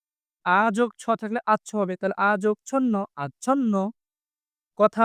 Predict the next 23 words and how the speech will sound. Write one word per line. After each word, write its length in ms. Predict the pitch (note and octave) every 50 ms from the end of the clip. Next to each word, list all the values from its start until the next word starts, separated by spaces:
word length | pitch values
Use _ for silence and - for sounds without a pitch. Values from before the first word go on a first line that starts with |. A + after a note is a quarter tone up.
| A3+
যোগ 160 | F#3+ G#3 G3+ -
ছলে, 300 | - - A#3+ A#3+ A3+ G#3 G#3 A#3 - _
কথাচ্ছলে। 640 | - D#3 D#3 - - C4 A#3+ - - A#3 A3 G#3 G3+ G3+ A#3 - _ _ -
কথার 280 | G3 F#3+ - - A3 G#3+
এখানে 220 | F#3 A3 G#3+ G#3+
আ 120 | - F#3+ G3
কোথায়? 340 | G3 A3 G#3 G3+ G#3 G3+ G#3 -
কথা। 380 | - F3 F3 E3 _ - E3+ E3+ F3 F3+ F3+ F#3 F#3 F3 C#3+ A#2 _ _ _ _ _ _ -
আ 80 | F3 F3
আছে 220 | F#3 F#3 - G#3
তাহলে। 240 | F#3+ F#3+ F3+ E3+ E3+ F3+ - _ _ _ _ _ _ _ _ _
তাহলে 220 | _ - E3+ F#3 -
আচ্ছ 220 | G#3+ G#3+ - - -
হবে, 200 | A#3 A3+ G#3 G#3 G3+ -
কথাচ্ছলে। 640 | - C#3+ - - F3+ A3+ - - - A3 G#3 G3+ G3+ A#3+ - _ _ _ _ _ _ _ -
ক্লিয়ার? 240 | G#3 G#3 F#3+ F#3 F#3 A3 _ _ _ _ _ _ _ -
ই 100 | A3 A3 A#3+ B3
যোগ 200 | G3 A3 A#3+ A#3+
ছ 120 | - - - G#3+
আছে, 200 | G#3 F#3+ F3+ -
তাহলে 200 | E3 G3 F#3 - -
ইচ্ছ 200 | A3 F#3+ - - A#3+
হবে। 280 | A3 A3 G#3 F3+ G3